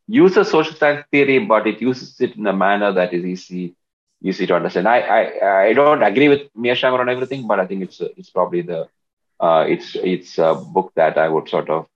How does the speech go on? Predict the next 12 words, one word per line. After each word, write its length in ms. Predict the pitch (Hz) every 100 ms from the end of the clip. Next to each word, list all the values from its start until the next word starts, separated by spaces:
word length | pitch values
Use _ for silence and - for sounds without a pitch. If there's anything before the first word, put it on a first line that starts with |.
| _ _ _ _ -
um, 500 | 80 76 76 64 - _
wo-, 360 | 87 90 85 78
uh, 480 | - 80 69 - -
that 160 | 82
I 80 | 80
would 180 | 80 76
sort 160 | - 71
of, 140 | - _ _ -
uh, 300 | 67 76 73 - _ _ _ _ -
definitely, 720 | 95 - - 80 73 71 - _
uh, 40 | _ _ _ _ _
recommend. 360 | - - 92